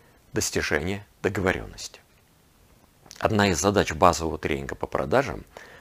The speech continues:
усвоение важности последовательного совершения каждого из этих шагов. Вместе с тем у всякого продавца есть свои особенности. Одни пренебрегают подготовкой,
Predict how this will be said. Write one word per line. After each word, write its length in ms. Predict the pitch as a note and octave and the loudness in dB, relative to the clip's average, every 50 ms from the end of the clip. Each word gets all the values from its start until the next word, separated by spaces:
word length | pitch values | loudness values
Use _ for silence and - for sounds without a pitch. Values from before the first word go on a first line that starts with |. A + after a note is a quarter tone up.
| - _ - | -20 _ -6
усвоение 560 | E2 - - E2+ E2 F#2+ A#2 A#2 G#2 F2+ D#2 | -6 0 4 4 4 4 2 0 0 -2 0
важности 520 | D2+ F2 A2 A2 G2 F2+ D#2 - - - | 2 2 2 2 0 -4 -6 -6 -8 -8
последовательного 800 | - - - - - - G#2 G2 G2 G#2 - - - D#2+ D2 C2+ | -8 -8 -6 -6 -4 -2 0 0 0 -2 -6 -6 -8 -8 -8 -8
совершения 580 | C#2+ - - - - - - - F2+ F#2 F#2 C#2+ | -8 -8 -8 -8 -8 -8 -4 -2 -2 -2 -2 -6
каждого 460 | - - - C2 D2+ E2+ F#2 F2+ D#2+ | -6 -6 -6 -6 -6 -6 -6 -8 -8
из 140 | D2+ C2+ C2 | -8 -8 -10
этих 260 | B1 A#1 - - - | -10 -12 -12 -12 -10
шагов. 460 | - - C2+ B1 - - - - - _ _ _ _ _ - - - - - - - - - - | -8 -8 -6 -6 -8 -10 -12 -14 -20 _ _ _ _ _ -20 -20 -20 -20 -20 -20 -20 -20 -20 -16
Вместе 380 | - - G2 G2 A2+ A2+ - A2 | -8 -2 0 2 2 2 0 -2
с 100 | G2+ - | -4 2
тем 220 | - F#3+ G3 D#3+ | 4 4 4 4
у 40 | G#2 | 2
всякого 300 | F2+ - - C3 - G#2+ | 2 0 0 0 0 -2
продавца 480 | - - - - - G2 - - - D3+ | 0 0 0 2 2 2 2 2 0 0
есть 240 | C#3 - - - - | 2 2 -2 -2 -4
свои 300 | - D3 - G#2+ G#2 G#2 | -4 0 0 2 2 2
особенности. 800 | G#2 - - - G#2+ F2+ - - - - - - - - - - - - - - - - - - | 0 -2 -2 -2 -2 -2 -2 -6 -8 -10 -10 -10 -10 -14 -16 -18 -20 -20 -20 -20 -20 -20 -2 4
Одни 240 | - E2+ G2 F3 F#3 | 4 4 6 6 4
пренебрегают 720 | - - - D#2+ D2+ C#2 - - - - G2 E2+ D2+ - | 4 4 0 -2 -2 -4 -6 -6 -2 0 0 0 0 0
подготовкой, 680 | - E2+ D2+ D2 D2 - - C#3 C#3 - - - G#2 G#2 | -4 -4 -2 -2 -4 0 0 -2 -2 0 -2 -4 -4 -4